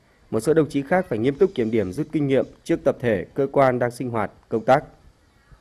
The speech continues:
Qua những vụ việc cho thấy, công tác kiểm tra giám sát của Đảng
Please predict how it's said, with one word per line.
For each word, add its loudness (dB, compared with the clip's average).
Qua 6
những 2
vụ 2
việc 2
cho -4
thấy, -2
công -2
tác -4
kiểm -2
tra 0
giám -2
sát -4
của 0
Đảng 2